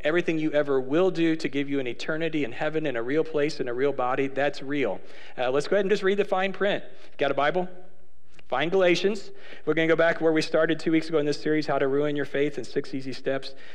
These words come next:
Uh, we learned the gospel message is so simple. Paul stated it so simply, uh, in this, in Galatians one four. "Jesus gave his life for our sins, just as God our Father planned, in order to rescue us from this evil world in which we live. All glory to God forever and ever.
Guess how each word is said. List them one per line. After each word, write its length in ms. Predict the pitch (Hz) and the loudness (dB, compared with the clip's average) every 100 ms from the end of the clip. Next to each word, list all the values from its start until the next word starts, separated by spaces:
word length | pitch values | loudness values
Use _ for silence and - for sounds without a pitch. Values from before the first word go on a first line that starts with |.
| - - | -6 -2
Uh, 80 | 123 | 0
we 160 | 143 | 2
learned 280 | 143 160 170 | 4 2 4
the 100 | 151 | 4
gospel 460 | 147 151 156 160 131 | 4 2 2 2 2
message 420 | 135 151 139 127 | 2 0 0 -4
is 80 | 123 | -4
so 220 | - 143 | 0 0
simple. 340 | 139 139 135 | 0 0 0
Paul 240 | 120 139 139 | 2 2 2
stated 400 | 139 143 143 135 | 2 2 4 2
it 100 | 104 | 0
so 200 | - 131 | -2 -2
simply, 500 | - 135 135 123 120 - - - - | -2 -4 0 0 -2 -6 -8 -6 -4
uh, 180 | - 113 | -2 0
in 200 | 117 131 | 0 -2
this, 260 | 131 135 - | 0 0 0
in 100 | 127 | -2
Galatians 440 | 127 131 135 131 | 0 0 0 -2
one 240 | 131 131 127 | -2 -2 -2
four. 420 | - 139 127 - - - - - - - - - - - - - - - - - - - | 0 2 2 0 -6 -6 -6 -6 -6 -6 -6 -6 -6 -6 -6 -6 -6 -6 -6 -6 -6 -4
"Jesus 380 | 147 156 151 | -2 0 0
gave 180 | - 143 | 2 2
his 140 | 147 139 | 2 0
life 240 | 131 135 | 0 0
for 140 | 143 | 2
our 100 | 135 | 2
sins, 500 | 131 143 147 120 107 - - - | 0 -2 -2 -2 -6 -8 -6 -2
just 240 | 135 - | -2 -2
as 100 | 120 | -2
God 280 | 123 127 143 | -2 0 2
our 80 | 135 | 2
Father 280 | 147 147 | 2 0
planned, 440 | 143 156 160 147 - | 0 0 0 -2 0
in 100 | 147 | 2
order 220 | 156 175 | 4 4
to 80 | 165 | 4
rescue 440 | 156 165 - 147 | 4 2 0 0
us 280 | 117 - - | 2 0 -6
from 160 | - 135 | -2 -2
this 160 | 135 - | -2 -2
evil 280 | 139 160 147 | -2 0 0
world 280 | 139 139 135 | 2 2 0
in 100 | 131 | -2
which 240 | 127 - | -2 -2
we 100 | 131 | -4
live. 320 | 120 110 101 | -2 -2 -2
All 200 | 104 117 | -2 -2
glory 300 | 113 127 135 | -2 0 0
to 60 | 131 | 0
God 300 | 120 117 123 | 0 -2 -2
forever 500 | 123 104 113 123 120 | -4 -2 -2 -2 -4
and 220 | 113 107 | -4 -4
ever. 340 | 110 113 113 | -2 -2 -2